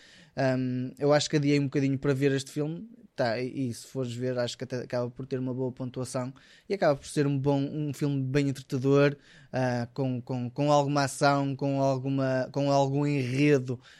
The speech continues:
bem feito, ahm, com um bocadinho de magia também por parte da, da, da música e da, da, da, pelo menos da parte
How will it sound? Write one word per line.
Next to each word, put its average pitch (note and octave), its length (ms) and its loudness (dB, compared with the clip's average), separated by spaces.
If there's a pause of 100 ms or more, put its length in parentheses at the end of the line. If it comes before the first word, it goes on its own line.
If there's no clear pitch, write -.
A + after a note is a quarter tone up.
(160)
bem C#3+ 220 6
feito, C3+ 600 2 (360)
ahm, B2 920 -2 (100)
com C#3+ 80 -2
um C#3+ 40 0
bocadinho C#3+ 280 0
de C#3+ 80 2
magia C3+ 320 2
também C3+ 320 0
por C3 160 -10
parte C3 540 -2 (260)
da, C3+ 240 -2
da, C3 160 0
da C#3 160 2
música D3 340 2
e C3+ 60 2
da, B2 300 0
da, A#2 420 -2
da, A2 420 -6
pelo C3 160 -2
menos B2+ 280 -2
da B2+ 80 -2
parte B2 580 -4